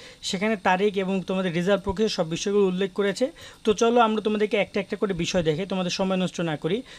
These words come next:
তবে একটা কথা সবসময়ের জন্য বলি, বোর্ড চ্যালেঞ্জ তোমরা যারা করেছো,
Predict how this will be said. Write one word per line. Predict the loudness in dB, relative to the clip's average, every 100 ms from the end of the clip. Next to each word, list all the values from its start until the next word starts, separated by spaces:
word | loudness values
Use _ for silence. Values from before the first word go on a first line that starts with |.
| -4
তবে | 2 4 4
একটা | 0
কথা | 2 0
সবসময়ের | -2 -2 2
জন্য | 2 2
বলি, | 2 0
বোর্ড | 0 0
চ্যালেঞ্জ | 0 0 0
তোমরা | 0 0
যারা | 0 0
করেছো, | 0 0 0 0